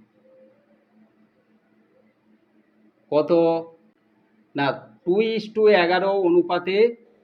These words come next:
আমাদের এই ক্রোমিয়াম আর স্টিল মিশিয়ে স্টেনলেস স্টিল তৈরি করা হয়েছে। তাহলে আমাদের এই যে প্রথম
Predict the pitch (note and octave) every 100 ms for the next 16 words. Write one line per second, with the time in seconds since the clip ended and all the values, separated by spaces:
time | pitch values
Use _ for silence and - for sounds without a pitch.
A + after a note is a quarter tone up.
0 | _ _ B2 C#3+ D3 F#3 A#3 A#3 - _
1 | _ _ _ _ C3 C3+ C#3+ E3 F3+ F#3
2 | F#3 F3+ F3+ E3 F3 F#3 D#3 D#3 F3 G3
3 | F#3+ F3 E3 E3 E3 - F#3+ G3+ D#3 C#3+
4 | C#3 B2+ A#2+ G#2+ G2 - - _ _ _
5 | _ _ _ _ _ _ _ - D#3+ G3+
6 | E3+ E3+ E3+ - _ _ _ _ C#3 E3+
7 | E3+ F3+ F3 - D3+ E3 F#3 F3 F3 G3